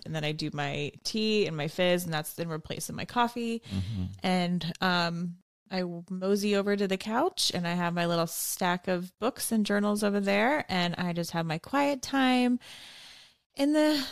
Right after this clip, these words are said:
Speaker 1: light, dim room and have my little music going very lightly. And it's, I don't know, I just love it so much.
Speaker 2: It's your
Speaker 1: I
Speaker 2: zone.
Speaker 1: I think journaling is a way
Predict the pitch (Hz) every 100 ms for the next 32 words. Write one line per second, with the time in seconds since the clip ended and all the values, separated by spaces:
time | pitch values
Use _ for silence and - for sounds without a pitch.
0 | - 247 220 226 247 247 214 - 240 233
1 | 226 226 226 - - - 214 208 247 247
2 | 254 247 254 254 254 226 214 190 190 185
3 | 185 185 190 185 - - 185 180 - -
4 | 196 233 277 285 269 247 - - 247 247
5 | 247 240 220 220 214 208 196 208 208 208
6 | 208 196 - - 165 180 - 180 190 -
7 | - - - - - - 196 214 214 226
8 | 202 185 208 254 247 - - 185 180 180
9 | 180 180 175 175 104 - - - - -
10 | 107 98 110 110 101 95 - _ - 208
11 | 226 220 208 208 226 233 233 233 233 226
12 | 190 190 190 185 180 180